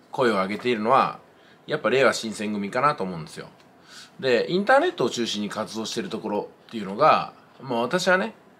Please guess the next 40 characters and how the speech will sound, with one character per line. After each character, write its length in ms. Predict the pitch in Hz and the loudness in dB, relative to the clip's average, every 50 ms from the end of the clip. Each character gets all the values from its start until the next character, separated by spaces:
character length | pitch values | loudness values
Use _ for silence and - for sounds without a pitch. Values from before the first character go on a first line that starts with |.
| _ _ _ - | _ _ _ -8
こ 100 | - 156 | -2 0
れ 80 | 165 175 | 2 4
か 120 | 175 190 | 4 4
ら 80 | 175 135 | 4 4
の 60 | 110 | 2
主 220 | - - - 120 131 | 0 -2 0 0 0
導 80 | 120 - | 0 0
権 120 | 107 92 | 0 -4
を 40 | 95 | -2
握 220 | 101 113 117 117 | -2 -2 -2 -4
っ 40 | - | -2
た 100 | - 113 | -4 -4
方 120 | - 101 | -4 -2
が 80 | 85 92 | -4 -4
い 60 | 104 | -4
い 40 | 110 | -4
か 120 | - 95 | -4 -6
な 160 | 87 90 92 85 | -4 -4 -6 -6
と 80 | - | -8
思 80 | 80 80 | -12 -12
う 40 | 78 | -12
ん 20 | |
で 60 | 76 - | -14 -16
す 80 | - | -18
よ。 80 | 80 78 - - - _ _ _ _ _ _ - _ _ _ _ _ _ _ _ | -18 -20 -20 -20 -20 _ _ _ _ _ _ -20 _ _ _ _ _ _ _ _
そ 200 | - - 190 214 | -8 0 2 6
う 20 | 233 | 6
な 80 | 220 | 6
る 80 | 175 117 | 4 4
と 80 | - | -4
と 160 | 101 - 123 139 | -10 -8 -4 -2
て 60 | 175 | 0
も 100 | 196 190 | 2 2
自 140 | 160 151 165 | 2 4 4
民 160 | 175 175 165 | 4 4 4
党、 100 | 165 160 | 2 0
公 160 | - 156 151 | 2 2 2
明 140 | 147 143 135 | 2 2 2
党 120 | 123 127 | 4 6
は、 380 | 131 131 120 98 82 - - | 6 8 6 6 4 0 -6